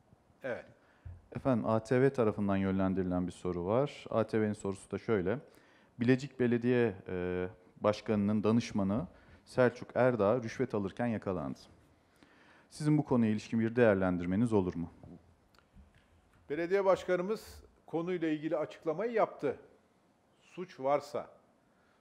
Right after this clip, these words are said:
Speaker 1: suçu işleyen kim olursa olsun gereğini yapacağız." dedi. Soruşturmayı yürüten kurumlara da gereken her türlü desteği verdiklerini açıkladı.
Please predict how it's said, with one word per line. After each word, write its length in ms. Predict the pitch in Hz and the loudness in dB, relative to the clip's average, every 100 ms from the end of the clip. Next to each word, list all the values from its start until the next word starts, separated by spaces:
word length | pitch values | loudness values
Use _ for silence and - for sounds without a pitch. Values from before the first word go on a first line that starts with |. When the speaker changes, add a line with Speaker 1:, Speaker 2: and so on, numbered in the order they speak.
| _ | _
Speaker 1:
suçu 320 | - 143 - | -16 -14 -10
işleyen 600 | 180 156 - 160 160 170 165 | -12 -10 -10 -4 -4 -4 -8
kim 200 | - 165 | -8 -8
olursa 380 | 135 135 - | -8 -10 -8
olsun 440 | 135 127 - 190 170 | -8 -8 -10 -12 -6
gereğini 380 | 143 135 139 175 | -4 -2 -4 -4
yapacağız." 540 | 139 120 151 160 117 | -6 -4 -4 -4 -4
dedi. 360 | 127 127 107 - - _ _ _ _ _ _ _ _ _ - _ _ _ _ _ _ _ _ _ _ | -4 -2 -4 -8 -20 _ _ _ _ _ _ _ _ _ -20 _ _ _ _ _ _ _ _ _ _
Soruşturmayı 640 | - 151 147 - 160 160 147 | -12 -10 -10 -12 -8 -6 -4
yürüten 400 | 147 139 143 127 | -8 -6 -8 -8
kurumlara 560 | - 143 139 127 120 | -12 -10 -4 -2 0
da 360 | 151 185 - - _ _ _ - | 0 -2 -8 -20 _ _ _ -12
gereken 420 | 135 139 147 143 | -10 -8 -10 -12
her 320 | 123 170 - | -10 -10 -10
türlü 280 | 127 113 110 | -18 -18 -8
desteği 440 | 139 135 127 113 | -8 -8 -12 -8
verdiklerini 580 | 127 135 131 - 127 165 | -6 -6 -6 -14 -14 -10
açıkladı. 480 | 208 - - 131 | -12 -12 -6 -6